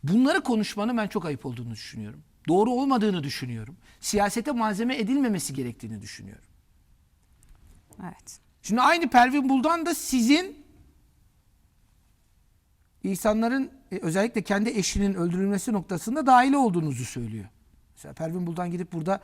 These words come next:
Speaker 1: Meral Akşener'in bu söylemlerini ne der? Bunu da sormak lazım.
Speaker 2: Evet,
Speaker 1: Evet.
Speaker 2: peki. Şimdi Gelecek Partisi'nden de aslında H D P ile ortak aday çıkarabileceklerine yönelik bir açıklama geldi. Kani Torun yaptı bu açıklamayı. İzleyelim,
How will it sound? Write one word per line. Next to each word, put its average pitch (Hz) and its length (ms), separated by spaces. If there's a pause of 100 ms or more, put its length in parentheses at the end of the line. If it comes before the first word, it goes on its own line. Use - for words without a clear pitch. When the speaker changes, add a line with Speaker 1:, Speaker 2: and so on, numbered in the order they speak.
(200)
Speaker 1:
Meral 170 200
Akşener'in 175 380
bu 185 40
söylemlerini 156 540
ne 202 140
der? 127 220
Bunu 143 120
da 190 60
sormak 160 400
lazım. 120 280 (400)
Speaker 2:
Evet, 175 240
Speaker 1:
Evet. 113 160
Speaker 2:
peki. 196 300 (280)
Şimdi 269 200
Gelecek 285 500
Partisi'nden 339 720
de 247 200
aslında 202 680
H 202 180
D 202 140
P 214 220
ile 202 120
ortak 202 460
aday 185 300
çıkarabileceklerine 185 1120
yönelik 175 440
bir 196 60
açıklama 185 600
geldi. 175 440 (320)
Kani 233 300
Torun 233 300
yaptı 190 380
bu 175 60
açıklamayı. 196 580
İzleyelim, 240 480